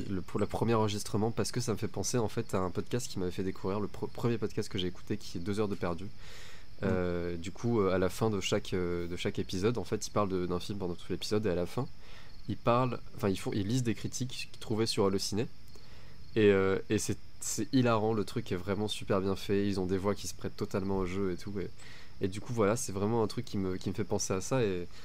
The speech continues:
Speaker 1: et j'étais vraiment content, que, bah, d'ailleurs, c'est toi qui avais proposé cette séquence-là, j'étais super, euh, j-,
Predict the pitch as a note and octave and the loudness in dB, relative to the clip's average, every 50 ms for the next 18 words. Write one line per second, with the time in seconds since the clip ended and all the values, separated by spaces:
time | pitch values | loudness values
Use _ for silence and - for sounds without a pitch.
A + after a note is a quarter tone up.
0 | - - - - - - - - G#2 G2 F#2+ F#2+ F#2 - - - G2 G2 B2+ D3+ | -8 -8 -8 -8 -8 -8 -4 0 2 4 4 4 2 2 0 -2 -2 0 0 0
1 | E3+ - - D#3+ C3+ E3+ D#3+ C3+ G#2+ G2 F#2+ G#2 G#2 A2 - - - A#2 C#3+ C#3 | 0 0 0 0 0 0 2 2 2 2 4 4 4 4 2 -2 -2 0 0 0
2 | - A2 G2 F#2+ - A#2+ F#2 - G#2+ G2 G2 - G#2+ F#2+ - - F#2+ - - - | 2 0 0 0 0 -2 -2 -2 -2 -2 0 0 -2 -2 -2 -4 -4 -4 -6 -4
3 | - D3 D3 A#2 F#2+ F2+ - F#2+ F2 - - - C3 C3 D3 C3 B2 A2+ G#2 G2+ | -2 -2 -2 -2 -4 -4 -4 -6 -6 -4 -4 -4 -2 -2 0 0 0 0 0 0
4 | G2 F#2+ G#2 - - - - - - - | -2 -2 -4 -6 -6 -6 -8 -8 -8 -8